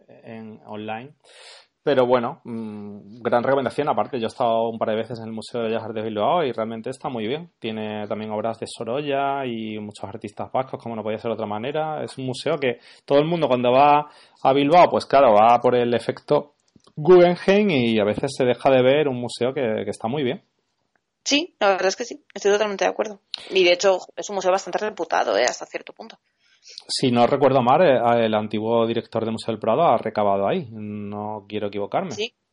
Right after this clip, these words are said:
Speaker 1: ¿Sí?
Speaker 2: Eh, sí, sí, tal cual.
Speaker 1: Pues mira, gran... ya se ha apuntado la primera medalla, porque esto de los Goya, desde luego, le puede dar bastante, bastante tirón al museo.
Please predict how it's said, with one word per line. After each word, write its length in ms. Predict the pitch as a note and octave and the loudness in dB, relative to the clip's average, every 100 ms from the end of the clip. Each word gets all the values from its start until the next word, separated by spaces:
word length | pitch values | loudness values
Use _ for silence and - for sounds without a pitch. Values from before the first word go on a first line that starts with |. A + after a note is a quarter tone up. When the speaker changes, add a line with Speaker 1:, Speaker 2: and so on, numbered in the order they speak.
| _ _ | _ _
Speaker 1:
¿Sí? 140 | _ - | _ -12
Speaker 2:
Eh, 140 | - | -12
sí, 200 | - - | -12 -12
sí, 200 | G#3+ - _ | -10 -12 _
tal 100 | F#3 | -6
cual. 220 | G3+ - - _ _ _ | -4 -4 -6 _ _ _
Speaker 1:
Pues 240 | A2 G#2 | -8 -8
mira, 280 | G#2 A2+ B2 | -6 -6 -6
gran... 840 | A2 G#2+ A2 A2+ A2 G#2+ G#2+ A2+ C3 A2 _ C3 A2 A#2+ | -6 -8 -8 -10 -12 -14 -14 -16 -16 -20 _ -16 -14 -8
ya 120 | A2+ | -6
se 140 | A#2 B2 | -4 -4
ha 40 | |
apuntado 260 | A#2 A2 A2 | -4 -2 -2
la 60 | |
primera 300 | G#2+ A2 G#2+ | -2 -6 -6
medalla, 400 | G#2 G#2 D3+ A2+ | -4 0 0 0
porque 680 | - G#2 G2+ G2 G2 G2 G#2 G#2 G#2 G#2 _ _ - | -4 -8 -8 -6 -6 -8 -10 -12 -16 _ _ _ -18
esto 300 | G#2 - A#2+ | -18 -8 -4
de 60 | |
los 180 | A2 G2+ | -4 -4
Goya, 260 | A#2 A2+ C#3 | -4 0 0
desde 160 | B2 | 0
luego, 240 | A2+ A2+ C#3 | -2 -2 -2
le 120 | A#2 | -2
puede 260 | - G#2+ G#2+ | -4 -2 0
dar 300 | A2 A#2 A2+ | 0 0 0
bastante, 920 | G#2 - G#2+ G#2 A#2 A2 G#2 G2 G2+ _ _ _ _ _ | -4 -8 -12 -8 -6 -4 -6 -8 -14 _ _ _ _ _
bastante 380 | - - C3 B2 | -14 -6 -4 -4
tirón 400 | A#2 A#2+ A#2+ C#3 | -2 2 2 2
al 100 | A2 | -2
museo. 380 | G#2 - A2+ F#2+ | -6 -6 -6 -8